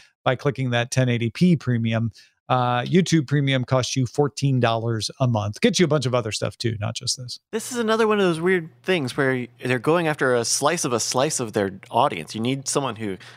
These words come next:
Speaker 2: loves YouTube enough to pay for it and wants to watch something, but also doesn't have an internet connection good enough for four K, but is good enough for H D at a increased bit rate,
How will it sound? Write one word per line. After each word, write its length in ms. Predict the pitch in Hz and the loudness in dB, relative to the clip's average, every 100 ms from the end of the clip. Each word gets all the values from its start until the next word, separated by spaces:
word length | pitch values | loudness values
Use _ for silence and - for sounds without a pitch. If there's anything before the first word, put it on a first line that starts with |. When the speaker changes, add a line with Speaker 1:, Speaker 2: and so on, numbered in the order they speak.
| - | -10
Speaker 2:
loves 440 | 120 139 170 165 | 0 2 2 0
YouTube 520 | 127 123 - 113 98 - | -4 -4 0 -2 -2 -4
enough 180 | 113 - | -4 -4
to 80 | - | -6
pay 240 | - 123 | -4 -6
for 320 | - 85 76 | -6 -8 -8
it 120 | 80 - - - - | -10 -12 -20 -20 -12
and 200 | - 113 | -6 -2
wants 240 | 123 151 - | 0 0 0
to 100 | 139 | 0
watch 300 | 107 104 - | 2 0 -2
something, 420 | 113 95 95 92 | -4 -4 -6 -4
but 180 | 95 - | -4 -4
also 240 | 117 117 117 _ - | -4 -4 -8 _ 0
doesn't 320 | 123 131 147 | 0 2 -2
have 200 | 131 113 | -2 -2
an 80 | 113 | -4
internet 400 | 110 113 113 - | -4 -2 -2 -4
connection 460 | 113 104 - 92 - | -6 -6 -6 -8 -6
good 220 | - 180 | 0 0
enough 180 | 170 156 | 0 -4
for 100 | - | -4
four 260 | - 117 107 | -4 0 0
K, 340 | - 87 80 - - - | -2 -6 -6 -10 -8 -2
but 180 | 135 | 0
is 160 | 160 175 | 2 2
good 160 | 190 175 | 2 0
enough 160 | 160 | 0
for 160 | - 147 | 0 -2
H 300 | 127 120 - | -2 -4 -4
D 220 | 107 101 | -4 -4
at 180 | - 104 | -2 -2
a 200 | 98 92 _ | -2 -6 _
increased 600 | 127 117 - 127 110 - - _ - | -10 -8 -6 -4 -4 -8 -18 _ 0
bit 180 | 180 - | 0 -2
rate, 360 | 104 87 87 | -6 -6 -6